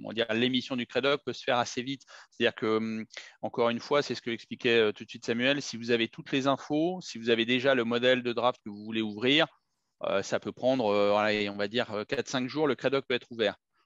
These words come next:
Par contre, si vous n'avez pas de ligne d'engagement à ce jour en place, il va falloir déjà avoir cet échange-là. Ensuite, il va falloir faire valider, entre guillemets, les, les, les conditions de mise en place du credoc avec, euh, avec le vendeur.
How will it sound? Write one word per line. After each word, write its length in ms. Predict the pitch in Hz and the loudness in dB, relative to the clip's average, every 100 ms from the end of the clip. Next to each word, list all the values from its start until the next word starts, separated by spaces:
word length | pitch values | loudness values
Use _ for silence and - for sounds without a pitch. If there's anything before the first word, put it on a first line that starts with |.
| _ | _
Par 220 | 135 131 | -4 -2
contre, 320 | - 156 135 - | -4 -6 -6 -10
si 200 | - 107 | -10 -6
vous 100 | 113 | 0
n'avez 240 | 117 120 | 2 2
pas 160 | 143 139 | 2 2
de 40 | |
ligne 220 | 127 127 | 0 -2
d'engagement 580 | 123 123 123 117 135 123 | -2 0 0 -2 -2 0
à 60 | 107 | 0
ce 180 | - | -4
jour 220 | 110 117 110 | -8 -4 -4
en 100 | 98 | -2
place, 440 | 135 170 190 - _ - _ | 2 2 2 -6 _ -20 _
il 120 | 95 | -6
va 120 | 98 104 | -2 -2
falloir 420 | 123 113 113 107 | 2 2 4 2
déjà 320 | 107 104 117 | 0 -2 0
avoir 240 | 107 104 | 2 0
cet 220 | - 107 101 | -4 -8 -8
échange-là. 540 | - 107 117 135 170 | -8 -8 0 2 4
Ensuite, 580 | 175 117 120 - 139 - | 2 -2 -8 -8 -10 -2
il 60 | |
va 100 | 113 | 0
falloir 560 | 107 127 120 127 123 120 - - _ | 2 2 2 4 4 2 -4 -20 _
faire 240 | - 143 135 | 0 0 4
valider, 580 | 135 135 131 139 143 | 4 4 4 4 6
entre 240 | 131 110 113 | 4 -2 -8
guillemets, 460 | 113 113 120 123 | -8 -2 4 4
les, 180 | 117 98 | 4 2
les, 160 | 101 98 | 0 -2
les 200 | 98 101 | -4 -6
conditions 500 | 113 110 110 - 123 | -6 -4 -4 -6 -6
de 80 | 110 | -6
mise 140 | 104 | -4
en 100 | 107 | -4
place 200 | 101 107 | 0 -2
du 100 | 104 | -2
credoc 320 | - 113 113 | -4 0 0
avec, 240 | 95 92 - | 0 -4 -4
euh, 180 | 90 90 - | -6 -4 -2
avec 300 | 98 101 - | 0 -2 -4
le 80 | |
vendeur. 320 | 101 104 143 | -4 2 4